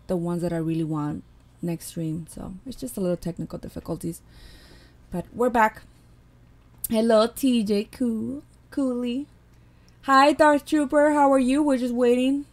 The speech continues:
We're here with Tommy Juice. So, you know,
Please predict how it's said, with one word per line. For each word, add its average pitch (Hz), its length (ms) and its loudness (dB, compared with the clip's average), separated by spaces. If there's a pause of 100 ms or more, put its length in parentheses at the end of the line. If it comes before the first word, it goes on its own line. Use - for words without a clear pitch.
(320)
We're 226 200 -2
here 226 220 -2
with 226 160 -2
Tommy 233 360 -4
Juice. 247 460 -6 (180)
So, 190 480 -2 (840)
you 202 80 -6
know, 175 200 -4